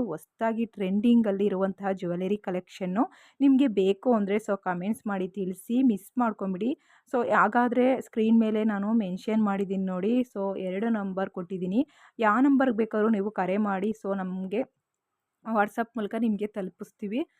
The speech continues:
ತುಂಬ ಕಡಿಮೆ ಬೆಲೆಗೆ ಸಿಗ್ತಾ ಇರುವಂತಹ ಈ ಒಂದು ಜ್ಯುವೆಲರಿಗಳನ್ನ ಮಿಸ್ ಮಾಡ್ಕೊಂಬಿಡಿ. ಒನ್ ಫಿಫ್ಟಿ ರುಪೀಸಿಂದ ಶುರುವಾಗ್ತಾ ಇದೆ. ಎಲ್ಲ ರೀತಿಯ ಚೌಕರ್ ನಿಮಗೆ ಬೇಕು ಅಂದರೆ ನಮ್ಮ ಅಂಗಡಿಲಿ ಒನ್ ಫಿಫ್ಟಿಯಿಂದ ಸ್ಟಾರ್ಟ್ ಆಗುವಂಥ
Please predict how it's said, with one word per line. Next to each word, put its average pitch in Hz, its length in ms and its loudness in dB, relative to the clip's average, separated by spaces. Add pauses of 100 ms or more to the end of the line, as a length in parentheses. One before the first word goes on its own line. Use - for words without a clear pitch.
(240)
ತುಂಬ 285 200 4
ಕಡಿಮೆ 233 360 0
ಬೆಲೆಗೆ 226 340 0
ಸಿಗ್ತಾ - 420 -4
ಇರುವಂತಹ 214 500 0 (260)
ಈ 220 180 0
ಒಂದು 220 340 4
ಜ್ಯುವೆಲರಿಗಳನ್ನ 202 640 2
ಮಿಸ್ 202 300 0
ಮಾಡ್ಕೊಂಬಿಡಿ. 196 540 -2
ಒನ್ 214 260 0
ಫಿಫ್ಟಿ 262 280 -4
ರುಪೀಸಿಂದ 226 500 -2
ಶುರುವಾಗ್ತಾ 196 640 -4
ಇದೆ. 196 220 0 (380)
ಎಲ್ಲ 190 220 -2 (120)
ರೀತಿಯ 254 340 2
ಚೌಕರ್ 226 420 -2
ನಿಮಗೆ 214 280 0
ಬೇಕು 190 340 -2
ಅಂದರೆ 220 220 2
ನಮ್ಮ 190 280 2
ಅಂಗಡಿಲಿ 226 380 2
ಒನ್ 185 200 -2
ಫಿಫ್ಟಿಯಿಂದ 233 520 0
ಸ್ಟಾರ್ಟ್ 196 340 -4
ಆಗುವಂಥ 196 380 -4